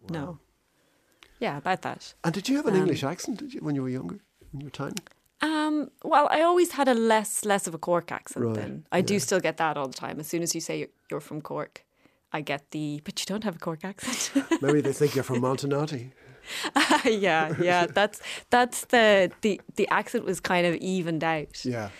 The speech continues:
Speaker 2: My
Speaker 1: yeah.
Speaker 2: sister has a stronger accent 'cause she's lived in the city for years.
Speaker 1: Yeah, yeah.
Speaker 2: Um, so I think it depends on, I think I probably, I probably partially wanted to be different as well, which feeds into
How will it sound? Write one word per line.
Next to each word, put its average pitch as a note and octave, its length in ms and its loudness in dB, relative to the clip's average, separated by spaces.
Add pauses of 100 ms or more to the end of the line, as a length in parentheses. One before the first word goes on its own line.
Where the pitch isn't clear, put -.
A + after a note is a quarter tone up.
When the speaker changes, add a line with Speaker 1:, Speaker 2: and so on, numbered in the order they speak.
(160)
Speaker 2:
My B3 100 4
Speaker 1:
yeah. B3+ 40 2
Speaker 2:
sister E4+ 300 2
has C#4 140 4
a G3 40 -4
stronger E3+ 340 -2
accent - 300 -6
'cause - 100 -16
she's D#3 180 -6
lived E3+ 220 -2
in C#3+ 80 -8
the D3+ 60 -12
city D#3 260 -12
for - 160 -12
years. D#3 460 -10
Speaker 1:
Yeah, G2 220 -6 (200)
yeah. A#2+ 80 -10 (140)
Speaker 2:
Um, D#3 320 -10
so D#3+ 420 -4
I E3 100 -6
think F3+ 200 -8
it E3 100 -12
depends D#3+ 500 -6
on, D3 420 -8 (600)
I A#3+ 80 2
think D4+ 220 0
I A3+ 60 2
probably, F#3+ 540 0
I F3+ 100 4
probably F#3+ 480 -2
partially E3 540 -4
wanted D#3+ 400 -6
to - 80 -14
be D3 100 -14
different D3 400 -10
as C#3+ 120 -14
well, D3 300 -6 (380)
which - 200 -8
feeds D3 340 -8
into D#3+ 380 -12